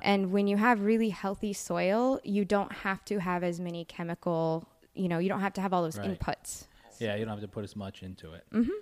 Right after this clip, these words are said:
Speaker 2: You know, there is, uh, the, the, I'd say, well, the biggest thing that has really gotten me interested in farming, uh, or at least, like,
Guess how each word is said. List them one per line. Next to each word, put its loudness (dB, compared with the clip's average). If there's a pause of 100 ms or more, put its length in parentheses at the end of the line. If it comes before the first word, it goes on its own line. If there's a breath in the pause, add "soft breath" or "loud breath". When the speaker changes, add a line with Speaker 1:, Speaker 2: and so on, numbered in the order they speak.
(200)
Speaker 2:
You -2
know, 2
there 2
is, -4
uh, -10 (380)
the, -8
the, -4 (420)
I'd -8
say, 0 (260)
well, -2 (300)
the -8
biggest -4
thing -4
that -4
has -10
really -6 (540)
gotten -4
me -4
interested -6
in -6
farming, -8 (500 soft breath)
uh, -4
or -2
at -4
least, -6
like, -6